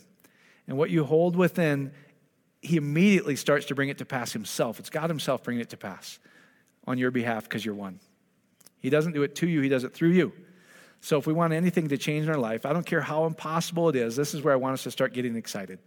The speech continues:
That's why I showed the fire pictures and everything last week, 'cause that's kind of impossible, right? When the fires are bur-, burling down, like, Ron Marth, what was your old street again? What was that? Van,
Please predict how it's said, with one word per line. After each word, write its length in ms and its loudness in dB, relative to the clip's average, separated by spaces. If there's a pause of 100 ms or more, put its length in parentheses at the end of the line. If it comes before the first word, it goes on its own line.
(420)
That's 180 -4
why 100 4
I 20 4
showed 320 0
the 160 0
fire 320 0
pictures 340 -6
and 100 -6
everything 220 -4
last 240 -4
week, 80 -8
'cause 60 -14
that's 160 -2
kind 180 -4
of 0 -
impossible, 480 -8
right? 220 -10 (1200)
When 100 -8
the 60 -6
fires 320 0
are 60 -6
bur-, 240 0
burling 420 0
down, 300 0
like, 340 -10 (800)
Ron 180 -2
Marth, 200 0
what 80 0
was 80 -2
your 80 2
old 100 2
street 240 -2
again? 220 0
What 80 -6
was 100 -4
that? 140 -4
Van, 360 -4